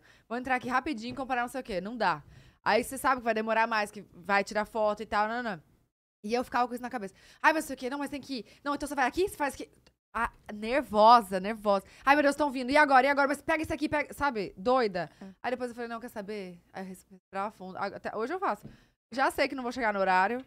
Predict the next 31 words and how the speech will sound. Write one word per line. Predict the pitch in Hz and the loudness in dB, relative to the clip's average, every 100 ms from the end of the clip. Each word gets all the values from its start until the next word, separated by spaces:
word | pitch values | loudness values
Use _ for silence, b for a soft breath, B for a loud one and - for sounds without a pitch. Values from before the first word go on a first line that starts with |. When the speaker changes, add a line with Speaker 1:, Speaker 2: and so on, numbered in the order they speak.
| 214 | -6
Speaker 1:
já | 214 233 | -2 0
sei | - 226 214 | 0 -4 -4
que, | 214 190 - | -8 -10 -2
ok, | 208 240 - 220 202 | -2 -2 -2 -2 -2
não | 233 | 0
dá | 262 220 | -2 -2
pra | |
eu | 214 | -4
falar, | 220 214 | -2 -2
"Não, | 208 | -4
gen-, | 214 | -10
não, | 220 226 190 | -8 -8 -6
gente, | 220 196 | -8 -6
não | |
vou | 220 208 | -6 -4
tirar | 185 | -4
foto | 185 190 165 - 151 - | -2 -4 -4 -8 -14 -18
nunca | 170 190 202 190 196 | -10 -8 -6 -4 -2
na | 196 | -2
vida." | 180 185 233 311 b b b | -2 -4 -4 -8 b b b
E | 330 | 0
também | 359 339 330 | 0 2 -2
não | 349 | 0
quero | 339 | -2
deixar | 320 359 330 | -2 -2 -2
de | |
ir | 320 | -2
nos | 339 | -2
lugares, | 381 453 302 233 240 | 0 2 2 2 -6
então, | 233 269 339 - _ _ _ | -4 -2 -4 -10 _ _ _
foda-se. | 330 302 240 247 _ | -4 -4 -4 -10 _